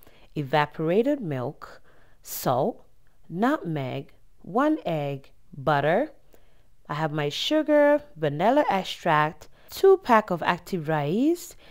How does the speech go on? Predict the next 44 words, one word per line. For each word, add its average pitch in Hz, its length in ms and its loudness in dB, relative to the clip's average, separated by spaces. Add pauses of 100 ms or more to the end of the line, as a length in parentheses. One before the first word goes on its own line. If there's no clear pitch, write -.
(160)
and 165 120 0
I - 20 -2
have 156 240 0
two - 280 0
cups - 300 -4
of 139 140 -8
water. 131 540 -2 (200)
I've 214 240 0
measured 311 440 4
six 233 400 0
cups - 340 0
of 143 260 -4
bread 175 300 2
flour. 151 600 0 (420)
I'll 175 140 2
go 277 160 2
ahead 247 260 4
and 156 260 0
add 165 320 0
my 147 200 -4
active 180 480 -4
dry 151 240 2
yeast. 151 420 -4
I'm 143 180 -4
adding 190 440 -2 (280)
both 160 360 0
packets. 175 540 -2
There's 147 220 -4
two - 200 -4
packets 185 480 -6
here, 143 320 -4 (500)
and 147 100 -6
I'll 147 140 -2
add 170 220 2
all 156 240 2
of 156 100 -6
it, 160 160 -2
and 139 160 -8
then 151 140 -2
I'll 135 160 -4
give 143 220 -8
it 135 100 -4
a 135 80 -6
mix. - 580 -6